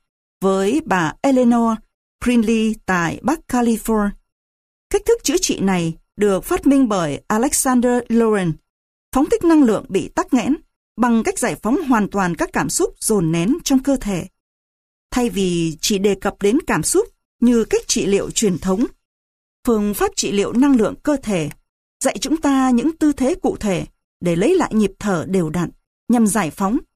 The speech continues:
cảm xúc bị tắc nghẽn. Nhiều lần Crinley cho tôi nằm dài trên một cái giường. Bà đá vào chân tôi và nói to những cảm giác tôi đang có. Đầu tiên tôi chỉ cười,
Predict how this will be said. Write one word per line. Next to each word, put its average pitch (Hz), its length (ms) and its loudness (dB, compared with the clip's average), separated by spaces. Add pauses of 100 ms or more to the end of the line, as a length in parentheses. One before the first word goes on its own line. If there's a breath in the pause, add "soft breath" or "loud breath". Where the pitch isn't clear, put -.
cảm 233 180 -2
xúc - 320 -4
bị 175 220 -2 (160)
tắc - 240 -10
nghẽn. 208 240 -2 (1400)
Nhiều 196 220 2
lần 165 500 -2
Crinley 233 600 0
cho 277 200 0
tôi 247 300 2
nằm 196 200 0
dài 175 360 -2
trên 254 160 2
một 185 220 -2
cái 202 180 0
giường. 180 340 0 (600)
Bà 220 120 0
đá 214 300 0
vào 196 120 0
chân 277 220 2
tôi 277 300 -2 (380)
và 196 100 0
nói 202 220 0
to 285 200 2
những 302 100 0
cảm 151 200 -2
giác 269 240 -2 (200)
tôi 277 120 0
đang 240 220 0
có. 214 300 -2 (1080)
Đầu 190 180 0
tiên 220 560 0
tôi 262 160 2
chỉ 175 260 -4
cười, 175 340 0